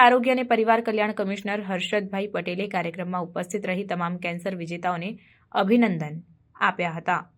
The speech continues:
આયોજિત કાર્યક્રમમાં જી સી આર આઈના પૂર્વ ડાયરેક્ટર અને પદ્મશ્રી ડોક્ટર પંકજ શાહ, જનરલ સેક્રેટરી અને ગુજરાત કેન્સર સોસાયટીના ગવર્નિંગ બોર્ડ સભ્ય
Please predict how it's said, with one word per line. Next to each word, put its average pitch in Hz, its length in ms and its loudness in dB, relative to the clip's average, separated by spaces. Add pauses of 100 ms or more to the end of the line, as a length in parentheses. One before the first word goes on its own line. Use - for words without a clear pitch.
(640)
આયોજિત 247 480 6
કાર્યક્રમમાં 240 680 4 (460)
જી 233 180 4
સી 254 220 2
આર 220 120 8
આઈના 208 300 2 (260)
પૂર્વ 220 220 6
ડાયરેક્ટર 185 520 2 (300)
અને 226 100 2 (120)
પદ્મશ્રી 208 500 0 (160)
ડોક્ટર 185 320 -2
પંકજ 196 340 0 (120)
શાહ, 202 180 -2 (340)
જનરલ 208 380 0
સેક્રેટરી 196 640 -2
અને 196 100 -4 (100)
ગુજરાત 190 380 0
કેન્સર 190 360 -2
સોસાયટીના 190 460 -4 (100)
ગવર્નિંગ 196 440 -4
બોર્ડ 175 300 -2
સભ્ય 180 320 -6